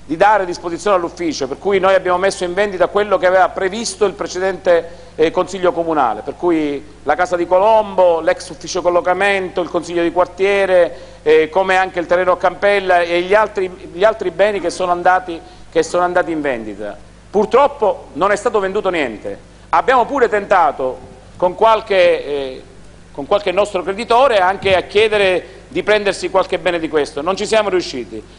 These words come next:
per cui chiaramente la situazione al momento è particolare. Ho, eh, preso contatti più volte con l'assessore Aricò, assessore a te-, a territorio e ambiente,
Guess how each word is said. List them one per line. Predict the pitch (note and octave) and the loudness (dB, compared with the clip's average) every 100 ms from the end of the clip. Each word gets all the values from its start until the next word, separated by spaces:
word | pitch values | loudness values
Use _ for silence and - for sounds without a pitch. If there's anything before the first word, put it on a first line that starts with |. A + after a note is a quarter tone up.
| - | -4
per | E3+ F3 | -2 0
cui | A3+ G3 - - - | 4 2 2 -10 -12
chiaramente | - F#3 G#3 G#3 E3+ | 0 2 2 0 0
la | D3 | -2
situazione | D3+ E3+ E3+ G#3+ G3+ - | -4 -4 -2 2 0 0
al | D3+ | -2
momento | E3+ G3 F#3+ | 0 0 0
è | F3 | -2
particolare. | - - F3 E3 C3+ A2+ - - - - - - | -2 -2 0 2 2 0 -10 -20 -20 -20 -20 -4
Ho, | - B3+ - - - - - | 2 4 4 -4 -18 -20 -6
eh, | D3 D#3 | -2 0
preso | G#3 B3+ A#3 G3+ | 2 2 2 0
contatti | G3+ G3 A3 G3+ - D3+ | -2 2 2 2 -2 -10
più | - G3 | -6 -4
volte | F3+ G#3+ F3 - C3 | 2 2 2 -4 -6
con | F3 | -2
l'assessore | F3 E3+ F3 - G3+ F3+ | -2 -2 -4 -2 2 2
Aricò, | E3 F3 E3+ F#3+ E3 - | 2 -2 2 2 2 -2
assessore | D3+ - D3+ G#3 F#3+ | -10 -8 -4 0 2
a | D#3+ | 0
te-, | - F#3 | 0 0
a | E3 E3+ D#3+ | 2 4 2
territorio | D#3 E3 F#3+ F3+ | 0 0 0 2
e | E3+ | 2
ambiente, | E3 D#3+ C#3+ - A3+ | 2 0 0 -2 -4